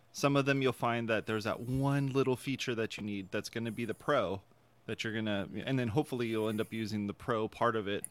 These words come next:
you know, the paid version of it, to its fullest extent. With, with Scott's plugin, there's not really a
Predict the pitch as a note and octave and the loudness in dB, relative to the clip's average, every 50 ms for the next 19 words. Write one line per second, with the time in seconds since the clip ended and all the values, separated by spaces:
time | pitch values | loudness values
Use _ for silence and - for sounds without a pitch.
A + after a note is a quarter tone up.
0 | - - - G2 F#2+ E2+ - - B2+ A#2+ A2 G2 A2 A2 A2 B2 A2 G2 E2+ G2 | -8 -8 -8 -6 -8 -10 -6 -2 -2 -2 0 0 -2 -2 -2 -2 -4 -4 -4 -4
1 | - - - - - - - - - _ _ _ - - B2+ A#2 A2+ - - - | -4 -6 -8 -16 -20 -20 -20 -20 -20 _ _ _ -2 0 2 2 2 0 -4 -6
2 | - F2+ - - - C3+ B2 A2+ - - - - - - - E3+ E3 C#3+ A#2+ - | -8 -8 -6 0 0 2 2 2 0 -2 -6 -8 -10 -6 -2 0 0 0 0 -2
3 | - - - - - - - - - - B2+ B2 B2+ B2+ A#2 - - - - A#2 | -6 -12 -20 -20 -20 -20 -20 -20 -16 -6 0 2 2 2 2 0 -6 -12 -6 -4
4 | C3+ B2+ - - - - E3 G#3 - - - - C3+ B2+ A2+ B2 A#2 A2+ A2+ G#2+ | -2 -2 -2 -2 4 4 4 4 4 0 2 4 4 4 4 2 2 2 0 0
5 | G#2 - - - - G1+ G1+ - - - C3 B2 B2 A#2 G#2+ - - B2 A#2+ A#2 | -2 -4 -6 -10 -14 -16 -16 -8 -2 2 2 4 4 2 0 -4 -4 -2 2 4
6 | A#2+ C3+ - - G#2 A#2+ A#2 A2+ G#2 G2+ F#2 | 6 6 6 4 0 -2 0 0 0 -2 -4